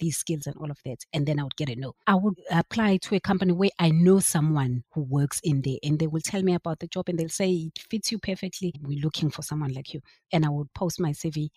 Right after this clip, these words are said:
and I will get a no. <laughs> So then eventually I worked it out that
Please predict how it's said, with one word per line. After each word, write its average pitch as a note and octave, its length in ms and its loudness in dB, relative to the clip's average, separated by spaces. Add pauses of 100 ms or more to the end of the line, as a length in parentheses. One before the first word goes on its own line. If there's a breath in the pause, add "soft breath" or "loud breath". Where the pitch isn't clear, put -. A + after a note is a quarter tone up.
(120)
and D3+ 100 -2
I C#3 60 -4
will C3 160 -6
get D3 120 0
a B2+ 80 2
no. B2+ 240 -4 (180)
<laughs> C4+ 100 10 (640 loud breath)
So D#4 300 4
then C4+ 260 8
eventually C#4+ 680 4
I A#3+ 160 4
worked G#3 480 4
it D#4 120 8 (120)
out G#3+ 360 2 (120)
that G#3+ 160 -2